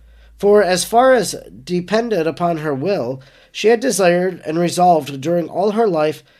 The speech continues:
not to have a husband. See paragraph numbers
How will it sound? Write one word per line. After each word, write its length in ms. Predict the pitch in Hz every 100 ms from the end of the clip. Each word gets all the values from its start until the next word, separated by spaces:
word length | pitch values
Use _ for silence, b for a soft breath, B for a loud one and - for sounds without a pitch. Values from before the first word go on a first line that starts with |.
| b
not 260 | - 208 233
to 120 | 240
have 280 | 196 202 247
a 120 | 254
husband. 580 | 160 135 - - 87 65 _ _ _ _ _ _ _ _ _ _ _
See 320 | - - 156 151
paragraph 500 | 160 151 139 135 131
numbers 380 | 135 131 120